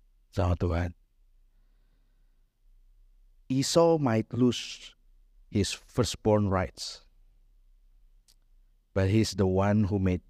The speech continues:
Jacob fight with God and become Israel. Israel means one who struggle with God. Think about it.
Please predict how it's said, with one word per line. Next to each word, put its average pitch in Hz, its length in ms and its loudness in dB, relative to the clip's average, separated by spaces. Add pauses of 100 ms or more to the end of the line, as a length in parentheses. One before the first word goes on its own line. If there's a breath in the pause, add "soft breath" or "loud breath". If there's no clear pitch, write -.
(120)
Jacob 110 480 0 (560)
fight 113 320 0 (160)
with 90 240 -2 (240)
God 98 320 -2 (1120)
and 87 160 -2
become 82 400 0
Israel. 90 480 -6 (1800)
Israel 95 480 0
means 90 560 0
one 87 320 -2
who 87 80 -4
struggle 85 480 -4
with 80 160 -6
God. - 240 -14 (2000)
Think 104 160 2
about 78 320 0
it. - 160 -8